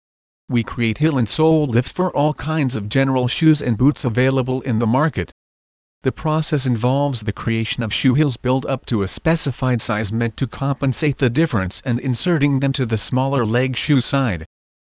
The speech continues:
A highly professional team executes the entire process, making sure the alteration doesn't create any change in the aesthetic quality of the product.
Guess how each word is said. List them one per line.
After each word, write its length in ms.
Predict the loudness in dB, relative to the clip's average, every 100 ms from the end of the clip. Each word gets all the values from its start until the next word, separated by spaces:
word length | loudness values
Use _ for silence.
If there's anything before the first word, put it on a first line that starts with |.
| _ -4
A 100 | -2
highly 340 | 0 0 -2 -2
professional 580 | -4 -2 -2 -2 -4 -4
team 340 | -2 -2 0
executes 680 | -2 -2 -4 -4 -4 -4 0
the 160 | 2 4
entire 540 | 2 -2 -2 -2 -2
process, 680 | -2 -2 0 -2 -4 -6 -14 _ -2
making 380 | 0 2 0 -2
sure 260 | 0 0
the 140 | 2 0
alteration 600 | -2 -2 -2 -2 -2 0
doesn't 360 | 2 2 -2 -4
create 340 | 0 0 -2 -2
any 220 | -2 -2
change 440 | 0 2 2 0 -2
in 100 | -2
the 160 | 0
aesthetic 420 | 0 0 0 -2
quality 640 | -4 -2 0 2 2 0 -2
of 160 | -4
the 80 | -4
product. 500 | -2 -2 -2 -6